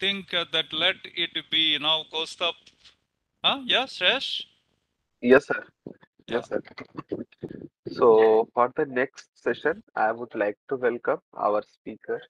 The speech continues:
Speaker 2: Mister Kaustubh Sahaji. He is the founder of Seven Digital,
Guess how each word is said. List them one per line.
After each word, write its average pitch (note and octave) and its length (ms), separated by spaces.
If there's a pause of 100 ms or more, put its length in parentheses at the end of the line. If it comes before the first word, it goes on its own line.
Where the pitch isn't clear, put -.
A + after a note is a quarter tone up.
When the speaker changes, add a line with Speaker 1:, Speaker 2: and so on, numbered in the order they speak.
(420)
Speaker 2:
Mister - 320 (180)
Kaustubh G#2+ 420
Sahaji. G2 480 (1040)
He C3+ 120
is C3 100
the C#3 120
founder A#2+ 360
of C3+ 160
Seven A2+ 400
Digital, A2+ 440